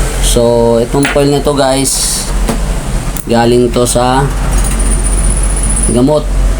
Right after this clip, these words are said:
Ito, mga ano ng gamot.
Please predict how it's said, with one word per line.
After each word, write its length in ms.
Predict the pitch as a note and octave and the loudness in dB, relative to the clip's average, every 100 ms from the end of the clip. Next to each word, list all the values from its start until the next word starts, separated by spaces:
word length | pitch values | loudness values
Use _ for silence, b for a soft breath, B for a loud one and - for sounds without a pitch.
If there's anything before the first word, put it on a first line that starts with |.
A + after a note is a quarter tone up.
| - - - - C#5 - - - - - - - - E3+ D3 - C#3+ - - - - - - - - - - - - - - | -2 0 0 0 -2 -2 -4 -4 -6 -6 -6 -4 -2 0 -2 -2 -6 -6 -8 -8 -8 -6 -4 -4 -4 -4 -4 -4 -4 -4 -2
Ito, 320 | C3 B2+ A2+ - - - - - - - - - - - - - - - | 0 0 0 -2 -4 -2 -2 -2 -2 -2 -2 -2 -2 0 0 0 0 0
mga 280 | A2 G#2+ A#2 A#2 A2+ A#2+ | 2 2 2 2 2 2
ano 100 | A#2+ | 2
ng 140 | A#2 A2+ | 2 2
gamot. 300 | A2+ A#2 | 2 0